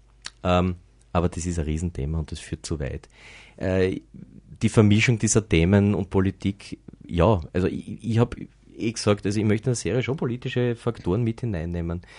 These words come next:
Aber worum's mir primär geht auch ist, das ist natürlich jetzt auch ein gefährliches Thema, aber ich sag, es geht mir schon um eine Form von Identitätsstiftung. Was uns ganz massiv abgeht, ist eine abgedatete Identität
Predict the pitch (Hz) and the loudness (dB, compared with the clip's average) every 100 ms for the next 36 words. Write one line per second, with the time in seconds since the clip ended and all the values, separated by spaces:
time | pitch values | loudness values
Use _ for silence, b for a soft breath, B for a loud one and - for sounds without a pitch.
0 | B B - 110 113 131 - 127 139 - | B B 4 6 8 6 6 6 6 2
1 | 92 127 165 156 101 101 - 104 117 101 | 6 10 10 8 6 4 4 2 4 2
2 | 117 - b b b b b b - 110 | 0 -2 b b b b b b 0 2
3 | 135 131 123 117 - 98 - - 85 90 | 4 4 4 2 4 2 4 4 6 4
4 | 98 - - 85 85 76 101 117 107 - | 2 0 -2 0 0 0 0 0 -4 -2
5 | 87 127 113 101 117 110 85 107 117 95 | 0 2 2 2 2 2 0 0 -2 0
6 | 101 104 - 82 - - 85 - - 78 | 0 -2 -4 -4 -4 -6 -8 -8 -10 -10
7 | - b b b b - 95 101 - 107 | -14 b b b b 4 4 6 6 6
8 | 156 - 101 127 - 123 - 117 - - | 6 2 0 0 2 2 2 -2 -2 -2
9 | - 82 76 - - _ - 117 - - | 0 0 0 -4 -20 _ 0 0 2 -2
10 | - - _ - - - _ - 92 92 | -6 -16 _ -20 -20 -20 _ 2 4 6
11 | 92 87 - 98 - - 117 - 90 98 | 6 4 6 4 4 4 2 4 4 4
12 | - 113 - 104 101 98 98 85 95 - | 2 -2 0 2 2 2 2 0 -6 -2
13 | 82 85 - - | 2 2 -2 -10